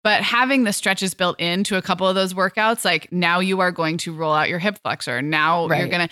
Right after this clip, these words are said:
Speaker 1: that really helped me because I can just, for stretching, I can just kinda lie there and, like, do the same three things. And so
Speaker 2: Mm-hmm.
Speaker 1: even with stretching and, like,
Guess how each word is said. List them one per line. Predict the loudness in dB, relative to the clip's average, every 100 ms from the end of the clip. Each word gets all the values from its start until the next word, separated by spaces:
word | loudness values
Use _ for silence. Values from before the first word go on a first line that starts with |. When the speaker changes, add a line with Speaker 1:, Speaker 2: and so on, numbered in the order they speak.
| -10 _
Speaker 1:
that | 0 2
really | 2 2
helped | 0 -2 -4
me | -4
because | -2 -2 0
I | 0 0
can | 0 0
just, | 0 -2 -8
for | -4 -4
stretching, | 0 -2 0 0
I | 0
can | -2
just | -2 -2
kinda | -2 0
lie | 0 2 2
there | 2 2 2 2
and, | 0
like, | -2 -2
do | -4
the | -4
same | -4 -4 -4
three | -6 -6
things. | -2 -2 0 0 0
And | -2 0
so | 2 2 2
Speaker 2:
Mm-hmm. | 2
Speaker 1:
even | 2 2 2 2
with | 2 -2
stretching | -4 -2 -2 0 0 0
and, | -2 0
like, | -2 -4